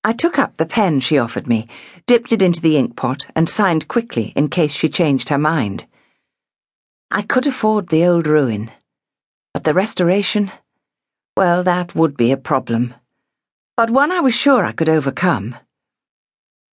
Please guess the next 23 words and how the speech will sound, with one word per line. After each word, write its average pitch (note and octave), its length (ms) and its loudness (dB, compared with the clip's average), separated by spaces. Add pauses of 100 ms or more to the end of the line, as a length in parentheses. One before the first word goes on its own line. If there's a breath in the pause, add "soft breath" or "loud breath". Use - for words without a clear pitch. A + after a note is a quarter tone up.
(360)
Missus F3+ 260 2
Mansell F3+ 420 0
Atherton D3 440 -2
had C#3 100 2
already C3+ 360 0
signed A#2 360 -2
the - 120 -4
bill G2+ 120 0
of F#2+ 80 -6
sale, A2 420 -2 (300 loud breath)
even D#3+ 240 2
before D3 340 0
I'd B2 140 0
agreed D#3 400 -2
to A#2 80 -2
her A#2 160 0
conditions. A#2 640 -2 (640 soft breath)
Her F3 80 0
signature F#3 500 0
was D3 160 0
bold D#3 420 2
and C3+ 140 0
flourishing, C#3+ 640 0